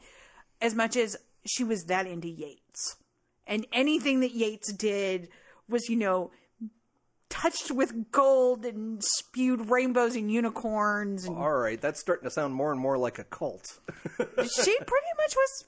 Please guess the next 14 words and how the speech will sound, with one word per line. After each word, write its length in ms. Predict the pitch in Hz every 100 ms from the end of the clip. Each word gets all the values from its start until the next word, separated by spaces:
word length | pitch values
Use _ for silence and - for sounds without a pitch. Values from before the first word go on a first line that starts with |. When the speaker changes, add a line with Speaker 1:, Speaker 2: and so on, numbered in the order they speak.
| -
Speaker 1:
was, 420 | 415 440 - - - _ - - - - -
yeah, 320 | 330 415 392 - -
very 180 | 262 285
cultish 420 | 285 311 302 302
about 340 | 269 285 285 - _ _ -
William 200 | 226 196
Butler 240 | 190 185
Yeats. 400 | 180 156 - - - - -
Speaker 2:
Gotcha. 460 | 101 - 101 87 _ _ - _ - - - - -
Well, 180 | 190
this 200 | 185 190
guy 320 | - 196 220 214
was 600 | 180 165 160 151 135 123
related 760 | 127 127 143 156 160 143